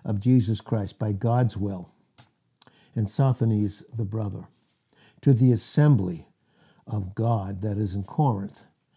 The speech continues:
persons sanctified in Christ Jesus, called saints, with all that call on the name of our Lord Jesus Christ in every place,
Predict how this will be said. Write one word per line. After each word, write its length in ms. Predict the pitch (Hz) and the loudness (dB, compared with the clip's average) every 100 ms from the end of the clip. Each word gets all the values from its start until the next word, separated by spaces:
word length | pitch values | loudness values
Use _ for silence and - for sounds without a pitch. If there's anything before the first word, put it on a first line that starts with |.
| _ _ | _ _
persons 680 | - 170 160 - 98 - - _ _ _ _ | 2 4 4 -2 -8 -12 -20 _ _ _ _
sanctified 840 | - - 151 147 120 - 113 107 104 | -20 -2 0 0 -2 -4 -6 -4 -4
in 140 | 110 | -6
Christ 400 | - 120 117 - | -6 -4 -4 -4
Jesus, 560 | 127 120 - - - - _ _ _ _ _ | -2 -2 -4 -14 -18 -20 _ _ _ _ _
called 600 | - 131 139 139 143 120 - | -2 2 2 2 0 -2 -14
saints, 580 | _ - 143 113 - - _ _ - - _ _ - | _ -6 -4 -4 -10 -20 _ _ -20 -20 _ _ -4
with 180 | 117 | 2
all 320 | 127 139 151 147 | 4 6 6 4
that 200 | 156 - | 2 -2
call 300 | 143 143 147 | 0 2 4
on 180 | 139 | 2
the 80 | 135 | 4
name 440 | 131 135 123 98 98 | 4 4 2 0 -4
of 120 | 95 | -6
our 120 | 104 | -6
Lord 300 | 104 107 117 | -4 -2 -2
Jesus 380 | 107 117 107 104 | 0 -2 -2 -8
Christ 580 | - 110 95 - - - | -8 -8 -8 -12 -16 -12
in 120 | 98 | -10
every 280 | 107 98 110 | -8 -4 -6
place, 580 | - 110 92 - - | -6 -12 -12 -16 -20